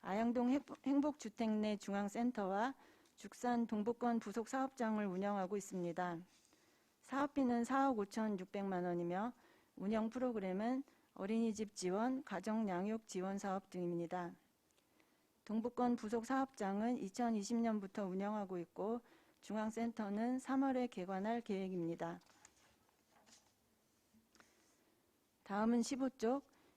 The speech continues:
공공건축물 그린 리모델링 사업 추진입니다. 노후된 국공립 어린이집의 환경 개선을 추진하여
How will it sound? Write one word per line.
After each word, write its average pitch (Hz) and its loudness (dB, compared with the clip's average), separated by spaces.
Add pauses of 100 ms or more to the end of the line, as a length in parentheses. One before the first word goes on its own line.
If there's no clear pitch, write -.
공공건축물 247 4 (160)
그린 226 2
리모델링 208 2
사업 220 -2
추진입니다. 185 2 (1040)
노후된 226 2
국공립 240 6
어린이집의 202 2
환경 269 6
개선을 214 2
추진하여 214 0